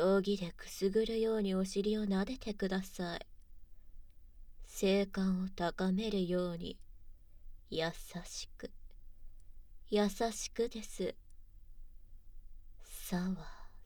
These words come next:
さわ、さわ、さわ。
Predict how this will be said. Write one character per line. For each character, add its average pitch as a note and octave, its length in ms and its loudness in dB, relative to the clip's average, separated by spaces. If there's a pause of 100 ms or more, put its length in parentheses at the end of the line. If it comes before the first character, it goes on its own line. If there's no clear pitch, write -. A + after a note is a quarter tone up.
(100)
さ - 600 -8
わ、 F#3 220 -6 (1120)
さ - 300 -8
わ、 F#3+ 480 -2 (600)
さ E3+ 540 -6
わ。 - 120 -8